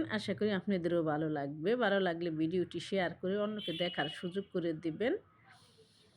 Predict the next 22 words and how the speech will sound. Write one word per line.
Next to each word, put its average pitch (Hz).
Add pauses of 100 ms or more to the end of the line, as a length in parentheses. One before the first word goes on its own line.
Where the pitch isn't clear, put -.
(320)
আর 247
বরাবরের 196
মতো 170 (920)
আজকেও 202 (200)
অনুরোধ 180
রইল, 170 (460)
আমার 170
চ্যানেলটি 156
ঘুরে 165 (480)
সাবস্ক্রাইব 156
করে 185
পাশেই 147
থাকবেন 151
আশা 147
করি। 180 (560)
তারপর 233
আমি 214
কিন্তু 214 (160)
ডালটাকে 196
নামিয়ে 196
নিয়েছি, 190
নামিয়ে 190